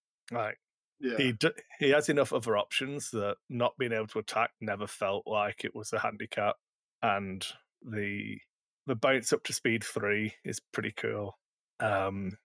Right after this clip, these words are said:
Speaker 1: for his, his init-, his one pip, and remembering that he has charged that turn so that I could jump in, attack something, and jump back out to not actually lose table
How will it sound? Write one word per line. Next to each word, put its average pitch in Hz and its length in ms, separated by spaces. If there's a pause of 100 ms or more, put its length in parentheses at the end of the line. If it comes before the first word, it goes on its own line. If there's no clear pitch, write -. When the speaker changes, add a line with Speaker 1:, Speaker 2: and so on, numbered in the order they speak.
(360)
Speaker 1:
for 104 200
his, 98 280 (240)
his - 120
init-, 104 280
his 107 180
one 104 200
pip, - 260 (440)
and 101 380 (500)
remembering 123 600 (120)
that 117 220
he 117 120
has 107 360
charged 107 460
that 113 200
turn 113 460
so 117 220
that 104 60
I 101 180
could 104 300 (500)
jump 123 340
in, 120 340
attack 117 360
something, 113 400
and 110 120
jump 110 220
back 104 240
out 95 420 (320)
to 120 120
not 107 240
actually 107 400
lose 107 360
table 107 360